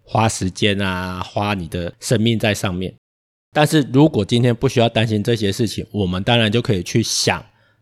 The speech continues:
更有价值的事情来做。以前可能更有价值的事情就是当一个更专职的、更专业的人，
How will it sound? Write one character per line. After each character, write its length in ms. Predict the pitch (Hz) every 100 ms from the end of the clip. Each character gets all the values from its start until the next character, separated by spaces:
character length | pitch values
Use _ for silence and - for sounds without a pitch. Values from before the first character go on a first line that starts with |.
| _
更 160 | 147 123
有 120 | 85
价 260 | - 123
值 180 | 101 87
的 120 | 87
事 180 | 87 107
情 160 | 90 92
来 180 | 82 92
做。 220 | - - - _ _ _ _
以 140 | 139 131
前 200 | 135 143
可 140 | 139
能 180 | 113 117
更 180 | - 180
有 80 | 123
价 220 | - 156
值 100 | 131
的 80 | 110
事 140 | 139
情 160 | 127 101
就 120 | 127
是 120 | 131 120 _
当 180 | 117 113
一 80 | 104
个 420 | 104 98 95 92
更 260 | - 151 117
专 260 | 131 120
职 240 | 113 - 95
的、 160 | 101 -
更 160 | 139 120
专 200 | 113 107
业 140 | 117 107
的 140 | 85
人， 260 | 87 -